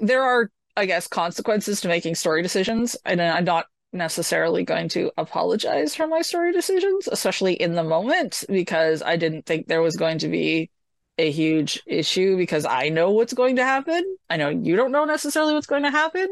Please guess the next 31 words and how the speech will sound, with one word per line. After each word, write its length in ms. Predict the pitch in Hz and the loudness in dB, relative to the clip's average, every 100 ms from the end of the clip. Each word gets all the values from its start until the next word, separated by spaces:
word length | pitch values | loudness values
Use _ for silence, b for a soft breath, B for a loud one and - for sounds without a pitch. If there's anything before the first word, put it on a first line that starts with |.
| 339 | 0
but, 160 | 214 196 | 2 2
like, 260 | 196 - _ - | 0 -2 _ 0
I 80 | 196 | 2
also 240 | 220 254 | 2 0
kind 220 | - 226 | -2 0
of 260 | 208 196 - _ _ _ _ - | 0 -2 -10 _ _ _ _ -6
look 260 | 190 196 196 | 0 0 0
at 120 | - | -4
the 80 | 190 | -4
world 480 | 165 175 180 226 - | 0 2 2 2 -2
and 180 | - 180 | -2 -2
I, 300 | 180 180 170 _ _ _ _ - | 0 0 0 _ _ _ _ 0
I 200 | 180 175 | 0 2
guess 360 | 170 175 175 - | 0 0 -2 -4
I 440 | 170 170 180 180 170 | 0 2 2 2 0
personally 600 | - 185 175 185 175 170 | -4 -2 -2 0 0 0
am, 400 | 180 202 180 175 - | -2 -4 -4 -6 -2
I 400 | 208 196 190 170 | 0 2 2 0
hold 280 | - 214 196 | 0 0 2
a 40 | |
mirror 400 | 170 170 170 196 | 0 2 2 2
up 160 | - - | 0 -4
to 160 | - 254 | -2 2
it 160 | 262 247 | 2 0
and 220 | 190 185 | -2 0
basically 560 | 170 165 185 - 170 165 | 0 0 -2 0 0 0
this 280 | - 165 | 0 -2
is 160 | 180 170 | -2 -2
what 140 | - | -2
I 140 | - 180 | 0 -2
see 1120 | - 175 - - 302 320 330 339 339 349 359 | -4 -4 -2 -2 -2 -2 -2 -2 -4 -6 -10